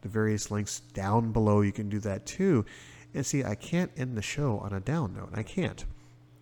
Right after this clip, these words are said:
Because this show's not about that. The show's about uplifting and holding your peace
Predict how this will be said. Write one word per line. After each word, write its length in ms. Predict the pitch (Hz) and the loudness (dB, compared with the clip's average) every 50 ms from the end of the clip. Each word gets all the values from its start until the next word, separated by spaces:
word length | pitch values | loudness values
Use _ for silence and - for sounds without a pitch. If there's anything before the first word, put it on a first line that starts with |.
| - - - - - - - - - | -20 -20 -20 -20 -16 -12 -12 -8 -6
Because 500 | 117 127 - - - 175 175 147 110 104 | -6 -6 -6 -4 0 2 2 2 2 0
this 180 | - - 117 - | -2 -4 -4 -2
show's 280 | - - 104 101 92 | 0 0 0 0 -2
not 160 | 92 82 104 104 | -4 -6 -8 -6
about 320 | 104 127 143 160 151 - | -4 -4 -4 -4 -4 -6
that. 100 | - - | -6 -8
The 80 | 104 101 | -8 -8
show's 240 | - - 104 98 | -6 -6 -6 -4
about 220 | - - 101 - - - | -2 -4 -4 -4 -6 -12
uplifting 580 | - - - - 127 151 - - 104 101 104 - - - - - - - - - - - | -12 -8 -6 -4 -4 -4 -2 -4 -4 -6 -6 -10 -16 -20 -20 -20 -20 -20 -20 -18 -12 -8
and 240 | 123 107 101 101 | -6 -6 -6 -8
holding 400 | - - 131 127 120 120 113 104 | -6 -4 -2 -2 0 0 -2 -2
your 120 | 101 104 104 | -2 -4 -4
peace 520 | - - - 165 117 101 - - - - | -6 -6 -4 -4 -2 -2 -2 -2 -4 -6